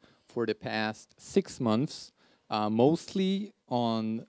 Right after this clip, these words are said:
uh, on my weekends. Uh, it is a graph database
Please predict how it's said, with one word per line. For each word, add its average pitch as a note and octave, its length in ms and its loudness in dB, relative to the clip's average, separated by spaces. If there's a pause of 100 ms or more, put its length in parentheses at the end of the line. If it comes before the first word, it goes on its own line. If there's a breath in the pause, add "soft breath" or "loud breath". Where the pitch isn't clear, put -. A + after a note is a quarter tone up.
(140)
uh, G#2 300 -8
on A#2 160 -2
my G#2+ 140 -2
weekends. C#3 800 -4 (880 soft breath)
Uh, B2+ 920 2
it C#3+ 160 -2
is D#3+ 460 4
a C3 80 -6
graph D#3 320 0
database C#3 760 -2